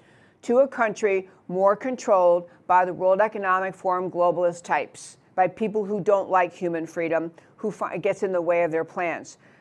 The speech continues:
And if, I'll give you the very short list. I need to make a little flyer about this, just about my very short list of things the Biden team is doing,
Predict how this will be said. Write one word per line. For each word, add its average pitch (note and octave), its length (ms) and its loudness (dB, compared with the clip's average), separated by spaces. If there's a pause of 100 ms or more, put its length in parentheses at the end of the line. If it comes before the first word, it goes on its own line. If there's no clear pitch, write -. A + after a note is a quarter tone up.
(160)
And F#3+ 120 -2
if, F#3 160 -4
I'll F#3+ 140 0
give F#3+ 180 -2
you B3+ 100 -2
the G#3 200 -2
very F#3 340 -2
short A#3+ 320 -2
list. E3+ 260 -4
I F#3 80 -4
need C#4+ 200 -4
to A4 60 -2
make G#3 240 -4
a F#3+ 40 -8
little F3 240 -4
flyer E3 400 -2
about D3+ 220 -4
this, D#3 140 -12
just E3 160 -12
about D#3+ 280 -6
my F3+ 180 -4
very G#3 280 -2
short G#3+ 280 -4
list F#3+ 200 -6
of F3 100 -6
things F3 260 -4
the F3 60 -6
Biden E3+ 380 -2
team F#3 200 -8
is E3 120 -8
doing, D#3+ 440 -4